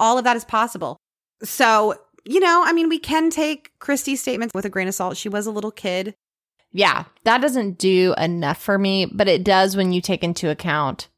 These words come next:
Speaker 2: the unicorn statue, which I'm not gonna let go, the gun that was hidden, all of the neighbors' statements, her not being able to come up with a character witness, and the fact that she talked about building a house.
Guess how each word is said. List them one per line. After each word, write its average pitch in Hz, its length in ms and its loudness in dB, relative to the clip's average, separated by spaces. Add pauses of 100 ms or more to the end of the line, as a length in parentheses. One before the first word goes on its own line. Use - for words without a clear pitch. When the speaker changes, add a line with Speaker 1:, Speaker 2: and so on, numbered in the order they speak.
(100)
Speaker 2:
the 160 100 -8
unicorn 175 380 -4
statue, 165 480 0
which - 200 -6
I'm 170 100 -2
not 160 160 -2
gonna 160 180 -4
let 160 220 -2
go, 143 360 0 (420)
the 165 480 2 (160)
gun 170 560 0
that 156 580 2
was 175 200 -2
hidden, 165 440 -4 (720)
all 208 340 4
of 196 280 -2
the 185 480 0
neighbors' 175 760 0
statements, 170 840 0 (120)
her 196 200 0
not 185 180 2
being 185 160 0
able 165 180 -2
to 180 80 -6
come 185 140 -4
up 160 40 -6
with 170 100 -6
a 170 40 -10
character 170 460 -6
witness, 165 600 -2 (340)
and 311 400 2 (300)
the 208 200 0
fact 285 540 0
that 226 380 2
she 247 200 -2
talked 240 380 -2
about 180 540 2
building 220 400 2
a 196 80 2
house. 170 840 -2